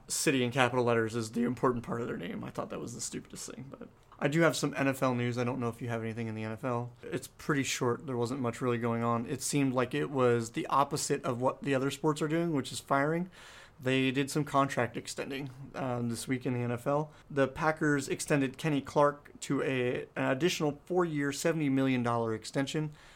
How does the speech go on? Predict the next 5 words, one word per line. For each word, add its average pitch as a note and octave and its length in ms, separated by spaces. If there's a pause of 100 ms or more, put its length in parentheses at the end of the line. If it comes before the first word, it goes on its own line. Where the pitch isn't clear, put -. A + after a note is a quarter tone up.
(140)
with B2 300
twenty D3+ 340
million C3 380
dollars A2 360
guaranteed. C3+ 640